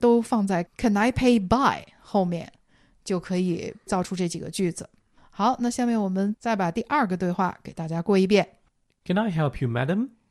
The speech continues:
Speaker 1: Yes, I'm looking for a hat.
Speaker 2: Would you like to try this one on?
Speaker 1: Yes, it's a bit tight. Have you got a bigger one?
Speaker 2: All right. How about this one?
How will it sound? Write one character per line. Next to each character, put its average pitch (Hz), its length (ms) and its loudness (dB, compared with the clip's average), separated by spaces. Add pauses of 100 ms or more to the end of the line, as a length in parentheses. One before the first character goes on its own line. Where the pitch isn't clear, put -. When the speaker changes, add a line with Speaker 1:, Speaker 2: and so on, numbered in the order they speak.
(340)
Speaker 1:
Yes, 220 460 0 (200)
I'm 208 360 0
looking 226 420 0
for 208 280 -2
a 196 80 -2
hat. - 480 -8 (800)
Speaker 2:
Would 170 120 -2
you 226 80 0
like 190 260 0
to 180 60 -2
try 156 300 -2
this 185 260 -8
one 123 200 -2
on? 117 400 -2 (640)
Speaker 1:
Yes, 180 420 0
it's 226 240 -2
a 254 60 -2
bit 330 280 -2
tight. - 800 -4 (220)
Have 262 140 -4
you 403 120 -4
got 214 440 -2
a 208 80 -2
bigger 208 500 0
one? 170 460 0 (380)
Speaker 2:
All 165 140 0
right. 104 400 0 (380)
How 180 100 0
about 143 340 0
this 175 220 -4
one? 104 340 -4